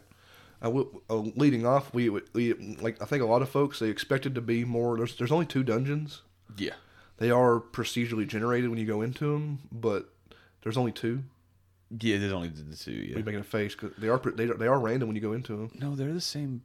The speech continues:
Speaker 2: pattern, ain't they? Floor one, floor two, 'cause each one only has a distinct number of floors, so I think each floor is the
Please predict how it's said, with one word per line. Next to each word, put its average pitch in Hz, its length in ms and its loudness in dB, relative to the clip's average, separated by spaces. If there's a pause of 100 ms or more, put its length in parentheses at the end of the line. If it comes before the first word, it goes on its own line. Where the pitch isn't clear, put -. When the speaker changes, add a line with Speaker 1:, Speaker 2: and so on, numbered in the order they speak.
(100)
Speaker 2:
pattern, 120 340 -6
ain't 98 160 -8
they? 170 220 -8 (1040)
Floor 117 300 0
one, 117 220 0
floor 117 240 -2
two, 127 180 -2
'cause 113 180 -2
each 131 160 0
one 143 140 0
only 127 180 2
has 127 200 0
a 101 40 -6
distinct 92 380 -4
number 101 260 -4
of 87 80 -10
floors, 107 440 -2
so 71 120 -8
I 87 80 -6
think 98 180 -8
each 123 200 -4
floor 123 260 2
is 107 100 -4
the 71 180 -8